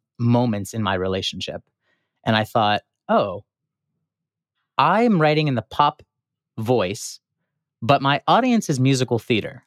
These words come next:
How can I continue to bridge this gap?" And I thought, "Let me actually just do, like, a highlights reel of these moments in the relationship and then put it together as one twenty-minute listening experience." And then if you listen,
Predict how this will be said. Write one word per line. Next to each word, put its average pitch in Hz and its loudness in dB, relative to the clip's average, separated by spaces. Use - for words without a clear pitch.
How 196 0
can 214 -2
I 202 2
continue 156 0
to 127 -2
bridge 113 -2
this - -6
gap?" 95 -4
And 120 0
I 120 0
thought, 117 -2
"Let 143 -2
me 285 0
actually 156 -2
just 120 -4
do, 131 0
like, 113 0
a 95 -2
highlights 120 -4
reel 92 -8
of 107 -4
these 110 -2
moments 104 -4
in 120 -6
the 110 -2
relationship 101 -2
and 120 -6
then 104 -6
put - -6
it - -6
together 104 -4
as 104 -6
one 117 -4
twenty-minute 107 -4
listening 98 -8
experience." 82 -12
And 127 2
then 127 0
if 123 -4
you 139 0
listen, 131 0